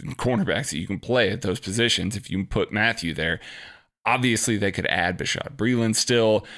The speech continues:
You know, there's a couple of free agents that they could pick up and try and, you know, put in the slot. So it's not firm and concrete yet, but I do think that if they had to line up today, L'Jarius Sneed would play on the boundary.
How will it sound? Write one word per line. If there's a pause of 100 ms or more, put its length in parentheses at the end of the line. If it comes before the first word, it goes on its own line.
(140)
You
know,
there's
a
couple
of
free
agents
that
they
could
pick
up
and
try
and, (140)
you
know,
put
in
the
slot.
So (260)
it's
not
firm
and
concrete
yet,
but
I
do
think
that
if
they
had
to
line
up
today,
L'Jarius
Sneed
would
play
on
the
boundary.